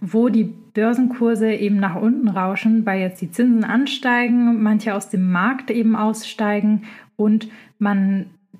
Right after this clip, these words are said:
so eine hohe Inflationsrate hat, die einfach auch Auswirkungen auf die Unternehmen hat und die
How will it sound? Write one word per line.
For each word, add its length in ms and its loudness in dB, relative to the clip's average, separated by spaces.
so 140 -2
eine 180 2
hohe 180 2
Inflationsrate 1000 -2
hat, 240 0
die 100 -2
einfach 280 -2
auch 140 -4
Auswirkungen 720 -2
auf 200 -6
die 120 -6
Unternehmen 680 -2
hat 200 -6
und 200 -2
die 220 -2